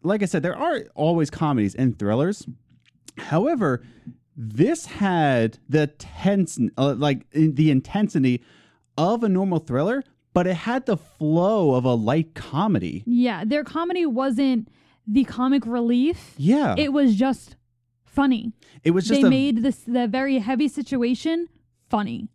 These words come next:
Speaker 1: Exactly. It, it made it a light comedy, not just a comedy, not just, like, a dark humor kind of comedy. It was, like, a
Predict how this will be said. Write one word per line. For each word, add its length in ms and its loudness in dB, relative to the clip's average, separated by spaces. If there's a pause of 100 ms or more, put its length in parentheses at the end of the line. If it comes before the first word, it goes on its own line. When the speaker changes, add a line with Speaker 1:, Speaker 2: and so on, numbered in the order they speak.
Speaker 1:
Exactly. 580 0
It, 260 -2
it 140 2
made 360 4
it 180 -2 (340)
a 200 4
light 480 0
comedy, 320 -2
not 200 2
just 160 -6
a 60 -2
comedy, 720 -4
not 180 0
just, 160 -4
like, 140 -2
a 180 0
dark 400 -4
humor 380 -2
kind 240 -4
of 60 -6
comedy. 360 -4
It 120 0
was, 200 -4
like, 140 -2
a 220 0